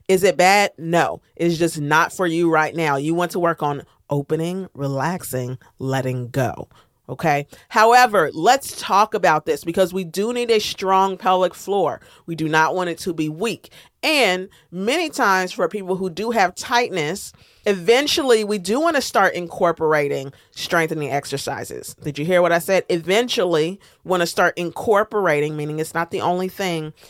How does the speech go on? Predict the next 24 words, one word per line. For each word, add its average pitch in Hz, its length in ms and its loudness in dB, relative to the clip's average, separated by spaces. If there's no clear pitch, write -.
strengthening 180 640 -2
exercises, 165 840 -2
even 220 300 0
if 214 160 2
you 208 140 -4
have 170 300 2
pelvic 165 260 0
floor 170 180 -4
muscle 151 340 -4
tightness. - 800 -6
So 208 360 4
here 277 200 0
are 415 140 4
the 339 100 2
three 233 580 -2
surprising 214 800 0
ways 151 460 0
to 170 120 -8
strengthen 208 520 -2
your 214 120 0
pelvic 180 320 -2
floor 160 300 0
that 156 160 2
are 156 200 2